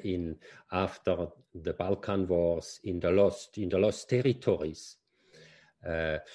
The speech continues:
ev-, and even one can say it partly started already in Libya, but, uh, we see it, uh, uh, in, in terms of an organization that then continues, uh,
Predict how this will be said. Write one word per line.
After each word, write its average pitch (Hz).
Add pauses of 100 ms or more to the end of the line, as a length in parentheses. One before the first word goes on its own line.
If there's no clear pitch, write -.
(640)
ev-, 113
and 101
even 110
one 95
can 95
say 95
it 92
partly 113
started -
already 90
in 92
Libya, 87 (240)
but, 135
uh, 131
we 143
see 160 (160)
it, 131
uh, 117
uh, 117
in, 123
in 107
terms 131
of 101
an 110
organization 104 (960)
that 92
then 90
continues, 90
uh, 80